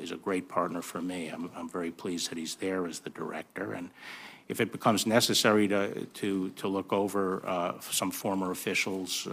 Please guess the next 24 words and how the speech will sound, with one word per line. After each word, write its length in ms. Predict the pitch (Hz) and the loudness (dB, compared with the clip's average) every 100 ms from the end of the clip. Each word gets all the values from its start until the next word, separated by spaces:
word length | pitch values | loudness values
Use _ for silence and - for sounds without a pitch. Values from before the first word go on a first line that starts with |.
| 90 | -2
activities, 800 | 95 90 - 117 127 90 95 - | 0 0 -2 0 0 0 -2 -2
I 80 | 92 | -4
expect 460 | 92 - - 92 - | -2 -4 -2 -4 -4
that 120 | 87 | -4
I'll 100 | 90 | -2
be 120 | 90 | -2
relying 400 | 85 87 87 90 | -2 -2 -2 -2
heavily 460 | 87 92 92 90 85 | -2 -2 0 -2 -2
on 180 | 87 | -2
Chris 460 | 87 - 87 92 - | -6 -6 -4 -2 -4
and, 240 | 90 85 87 | -4 -6 -6
and 160 | 90 87 | -6 -2
work 200 | 90 - | -2 -2
closely 460 | 101 82 - 90 | -2 0 -2 -4
with 300 | 85 90 95 | -2 -2 -2
him, 260 | - 82 82 - - - - - - | -4 -4 -6 -12 -18 -16 -16 -16 -6
uh, 220 | 87 87 | -4 -2
in 140 | 90 | -2
looking 340 | 95 104 82 82 | -2 -4 -6 -8
at 140 | - | -8
that 220 | - - | -6 -6
information. 840 | - - - - - - - - - - - | -6 -10 -12 -10 -8 -6 -8 -8 -16 -20 -18
But, 300 | 87 90 85 - _ - - - - - | -2 0 0 -4 _ -20 -20 -20 -18 -6
uh, 480 | 87 85 82 - | -2 0 0 -4